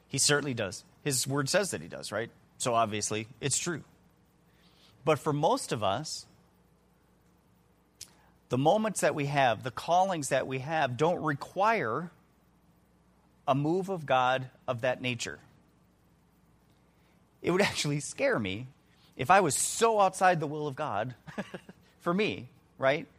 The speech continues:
'Cause Scripture's already written. Nothing's gonna be in here about me. <laughs> I-, if something that dramatic would have to happen to me in order for me to get my life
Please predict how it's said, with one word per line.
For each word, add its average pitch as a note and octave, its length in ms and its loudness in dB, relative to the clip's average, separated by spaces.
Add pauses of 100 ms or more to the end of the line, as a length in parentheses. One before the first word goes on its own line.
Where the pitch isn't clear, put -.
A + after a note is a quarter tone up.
(440)
'Cause C3+ 120 -4
Scripture's C#3+ 360 0
already A2+ 200 4
written. A2+ 380 -2 (1120)
Nothing's D3 300 0
gonna C3+ 140 -2
be A#2+ 400 -4
in A#2+ 140 -4
here A#2 140 -6
about A2 200 -4
me. G#2 300 -10 (260)
<laughs> - 340 -18 (2000)
I-, - 20 0
if D3 280 0
something F#3 440 2 (180)
that D#3 220 4
dramatic C3+ 380 0
would A2 100 -4
have A#2+ 220 2
to B2 80 -8
happen A#2 280 -2
to G#2+ 60 -8
me G#2 100 -2
in G#2 80 -4
order G#2 180 -6
for - 120 -10
me G2 120 -6
to F#2+ 60 -8
get G2 120 -6
my G2 120 -8
life G2 280 -4